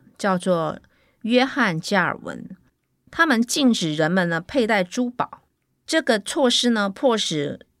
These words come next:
呃，所有的珠宝商，这些珠宝工匠要学习另一种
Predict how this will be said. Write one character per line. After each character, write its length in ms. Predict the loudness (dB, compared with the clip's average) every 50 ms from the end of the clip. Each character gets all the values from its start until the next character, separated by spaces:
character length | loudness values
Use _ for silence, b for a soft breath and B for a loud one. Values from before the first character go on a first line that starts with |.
| _ _ _ -6
呃， 280 | -4 -4 -4 -4 -6
所 360 | -8 -8 -6 -2 2 4 4
有 180 | 4 4 0 0
的 320 | 0 -2 -2 -2 -4 -8 -10 -6
珠 140 | -2 -2 0
宝 180 | 0 0 0
商， 460 | -2 0 0 2 2 0 -2 -4 -8 -8
这 140 | -8 -6 -4
些 100 | -4 -4
珠 160 | -2 -2 -2
宝 180 | -2 -2 -6 -8 -6
工 240 | -4 -2 0 0 0
匠 260 | 0 0 -2 -2 -4 -8 -4
要 180 | -4 -2 -2
学 340 | -2 -6 -6 -4 -2 -2 -2
习 340 | -2 -4 -6 -8 -8 -10 -10 b b b b b
另 200 | 0 2 4 4
一 60 | 2
种 200 | 2 -2 -4 -4